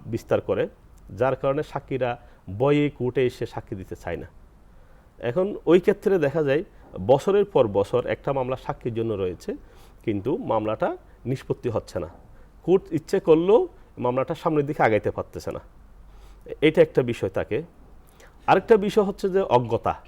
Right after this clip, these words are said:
যে, এ, একজনে একটা মামলা করলো, মামলা করার পরে দেখা যাচ্ছে যে,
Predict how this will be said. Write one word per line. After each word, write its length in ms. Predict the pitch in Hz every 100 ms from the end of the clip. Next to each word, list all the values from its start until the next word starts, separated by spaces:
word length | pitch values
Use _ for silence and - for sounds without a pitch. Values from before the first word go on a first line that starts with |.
| - - - - - - -
যে, 260 | 110 117 104 - - - -
এ, 200 | 107 107
একজনে 520 | - 127 139 147 143 135
একটা 280 | 120 -
মামলা 280 | 139 123 120
করলো, 400 | 117 110 117 135 - - - - - -
মামলা 220 | 120 151
করার 260 | 147 165 185
পরে 200 | 180 180
দেখা 200 | 175 180
যাচ্ছে 280 | 175 -
যে, 160 | 160 170